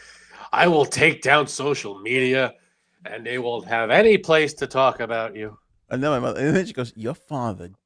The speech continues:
Speaker 2: wouldn't let me write a thing, and he's gonna get it from me <laughs> next."
Speaker 1: <laughs>
Speaker 2: I'm like, "Thank God
Speaker 1: That
Speaker 2: my
Speaker 1: is
Speaker 2: father
Speaker 1: classic,
Speaker 2: was there."
Speaker 1: your mom. Who would, <laughs> it's like, uh, Seinfeld's mom. Who wouldn't love him? You know?
Speaker 2: <laughs>
Speaker 1: What,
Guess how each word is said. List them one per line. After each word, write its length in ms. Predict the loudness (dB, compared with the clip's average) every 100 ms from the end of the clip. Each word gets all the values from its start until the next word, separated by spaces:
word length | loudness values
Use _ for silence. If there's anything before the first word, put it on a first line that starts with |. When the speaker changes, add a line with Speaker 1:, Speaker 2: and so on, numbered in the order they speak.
| -10
Speaker 2:
wouldn't 320 | -8 -8 -8
let 180 | -8 -10
me 220 | -12 -14 -16 _ -10
write 240 | -8 -6
a 60 | -8
thing, 260 | -6 -6
and 140 | -6 -10
he's 340 | -8 -8 -8
gonna 200 | -10 -14
get 280 | -12 -8 -8
it 100 | -8
from 200 | -12 -10
me 120 | -8
<laughs> 140 | -6 -6
next." 540 | -6 -10 -18 -16 -16 -16
Speaker 1:
<laughs> 100 | -16
Speaker 2:
I'm 80 | -18 _
like, 1300 | -18 _ -20 -20 _ -20 _ -18 -18 -18 -18 -16 -12
"Thank 240 | -10 -8
God 80 | 0
Speaker 1:
That 80 | 2
Speaker 2:
my 60 |
Speaker 1:
is 100 | 2
Speaker 2:
father 120 | -4 -2
Speaker 1:
classic, 400 | 0 0 -2 -8
Speaker 2:
was 80 |
there." 60 | -8
Speaker 1:
your 40 | -6
mom. 200 | -6 -8 _ _ -8 2
Who 160 | 4
would, 240 | 4 0 0
<laughs> 40 | 0 0 -4
it's 180 | -6
like, 220 | -4 -4 -2
uh, 300 | -2 -2 -4 -10 _ -20 -20 _ -4
Seinfeld's 460 | -2 0 0 -2
mom. 260 | -4 -8 -10 -10
Who 140 | -2
wouldn't 200 | -2 0
love 240 | 0 0 -2
him? 300 | -6 -8 -4
You 180 | -4 -4
know? 200 | -8 -14 _ _ -4 -2
Speaker 2:
<laughs> 80 | 0 -2 -2 -2 -4 -4 -4 -4 -6 -6 -8 -8 -8 -10 _ -20 _ -18 -18 -20 -20 _ _ _ -20
Speaker 1:
What, 180 | -14 -12